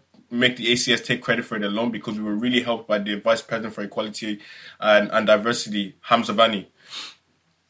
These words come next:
who really helped us. So we fleshed out the, the key main de-, demands, if I can remember off the top of my head, was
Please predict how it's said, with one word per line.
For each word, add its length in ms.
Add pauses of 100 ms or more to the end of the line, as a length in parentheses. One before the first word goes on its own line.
who 100
really 260
helped 260
us. 240 (420)
So 160
we 120
fleshed 320
out 140
the, 300
the 120
key 180
main 220
de-, 80 (180)
demands, 640
if 160
I 60
can 160
remember 360
off 120
the 80
top 200
of 60
my 120
head, 240
was 320